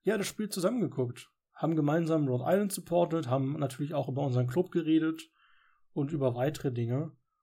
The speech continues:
Und das war eine echt schöne gemeinsame Fußballguckrunde. Deswegen, ja, zwei sehr unterschiedliche Arten, das Fußballspiel zu gucken.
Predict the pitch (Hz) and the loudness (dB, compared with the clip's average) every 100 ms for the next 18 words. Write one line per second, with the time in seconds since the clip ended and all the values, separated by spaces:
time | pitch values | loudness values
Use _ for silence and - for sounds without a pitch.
0 | _ _ _ _ - 175 - 180 226 190 | _ _ _ _ -4 -2 2 2 0 -2
1 | - 185 196 190 190 165 - _ 156 143 | 0 2 4 4 2 -2 -8 _ -2 2
2 | 160 147 147 143 - - - 139 123 127 | 2 2 2 0 -4 -14 -8 -6 -2 -4
3 | - 127 117 123 165 - _ _ _ _ | -2 -4 -2 -2 -4 -10 _ _ _ _
4 | _ _ _ _ _ - 151 170 190 175 | _ _ _ _ _ -6 0 4 4 4
5 | 214 135 - _ - 175 196 185 196 185 | 4 2 -6 _ 2 6 6 6 4 0
6 | 208 196 - 180 - 147 160 165 170 143 | 0 -2 -4 -4 -2 -2 0 0 0 -4
7 | 131 190 - 151 123 135 127 - 131 131 | -6 -6 -2 -2 0 -2 -2 -4 -6 -6
8 | 120 165 - | -2 -4 -6